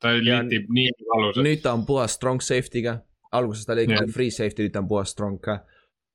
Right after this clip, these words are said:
Speaker 2: Siis
Speaker 1: Jah.
Speaker 2: Josh Johnson kolmas, samamoodi nagu Jesse Bates, väga underrated safety. Et nagu väga,
Speaker 1: Mhm.
Speaker 2: väga hea safety. Ta on siis viies. Dervin James on see, Dervin James võib siin vabalt teine olla, kui ta on täiesti terve, sest ta on nii pagana hea safety, aga tal oli jälle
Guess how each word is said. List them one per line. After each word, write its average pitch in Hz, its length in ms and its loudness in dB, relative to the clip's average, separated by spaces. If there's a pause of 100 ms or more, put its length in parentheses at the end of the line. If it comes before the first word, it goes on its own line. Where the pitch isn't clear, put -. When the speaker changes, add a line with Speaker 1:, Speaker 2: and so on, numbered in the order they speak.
(120)
Speaker 2:
Siis 113 220 2
Speaker 1:
Jah. 113 180 -2
Speaker 2:
Josh 165 240 2
Johnson 160 300 2
kolmas, 131 420 0
samamoodi 135 420 2
nagu 104 140 0
Jesse - 280 0
Bates, 117 280 0
väga 113 260 0
underrated 107 480 0
safety. 113 360 0 (680)
Et 104 60 2
nagu 98 180 0
väga, 113 240 2
Speaker 1:
Mhm. 104 80 4
Speaker 2:
väga 107 160 2
hea 101 120 2
safety. 101 360 0 (680)
Ta 107 100 -2
on 104 60 2
siis 95 160 -4
viies. 139 440 0
Dervin 165 260 0
James 143 380 2
on 107 100 0
see, 120 300 2 (580)
Dervin 151 200 2
James 151 300 2
võib 113 100 0
siin 117 240 0
vabalt 120 360 0
teine 110 300 2
olla, 82 220 -2 (300)
kui 120 80 2
ta 117 60 4
on 107 100 0
täiesti 113 420 2
terve, 107 240 0
sest 92 160 -6
ta 110 60 2
on 110 200 2
nii 143 300 6
pagana 110 320 0
hea 110 140 4
safety, 113 360 0
aga 95 120 0
tal 110 100 2
oli 113 140 4
jälle 135 180 4